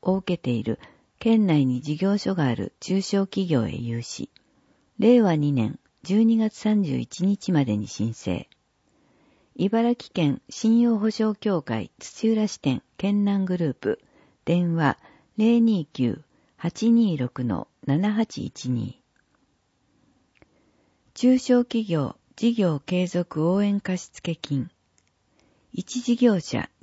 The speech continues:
上限二百万円。令和二年の一月の売上が前年同月比から五十パーセント以上減少している月があり、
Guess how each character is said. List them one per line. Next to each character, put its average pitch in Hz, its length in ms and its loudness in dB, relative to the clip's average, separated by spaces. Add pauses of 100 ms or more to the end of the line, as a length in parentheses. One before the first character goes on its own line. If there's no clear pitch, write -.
上 226 280 2
限 214 280 0
二 123 80 -4
百 175 320 -4
万 147 300 0
円。 110 160 -6 (1700)
令 240 240 6
和 190 120 2
二 165 160 -2
年 139 300 0
の - 240 -2 (100)
一 - 280 -2
月 - 260 -6
の 139 160 0
売 139 100 -2
上 143 360 -2
が 139 200 -4 (580)
前 226 160 4
年 233 340 4
同 226 180 0
月 220 300 -4
比 - 120 -12
か 139 160 -4
ら 127 200 -4 (100)
五 165 140 -2
十 214 160 -2
パ 226 240 -2
ー 226 40 0
セ 220 160 0
ン 214 60 0
ト 208 140 -4
以 214 100 -2
上 170 220 0
減 160 240 0
少 170 200 -4
し 160 100 -10
て - 120 -6
い 160 120 0
る 151 120 -4
月 - 320 -6
が 139 140 0
あ 127 80 -2
り、 - 180 -8